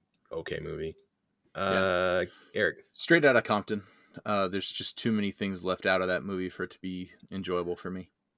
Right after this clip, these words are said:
Speaker 1: Nice. Uh, I'm gonna get rid of Rocket Man. Good performance, but I think they're, I like a lot of these movies that are left a lot better than Rocket Man. Um,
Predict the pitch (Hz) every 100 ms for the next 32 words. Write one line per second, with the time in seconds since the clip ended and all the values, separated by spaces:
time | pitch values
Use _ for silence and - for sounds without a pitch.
0 | _ _ _ _ _ _ _ - - 76
1 | 87 107 - - _ _ - 87 87 82
2 | 104 104 98 92 64 90 87 82 78 76
3 | - 65 76 - - - 107 127 139 _
4 | _ _ - 92 - - 90 82 90 -
5 | - 80 76 71 - 82 - 73 76 73
6 | - - - - - 80 80 85 - -
7 | - 92 - - 69 57 64 - - _
8 | - 78 76 - 76 - 71 80 76 -
9 | - - - 104 _ _ _ _ _ _
10 | - 82 80 80 80 82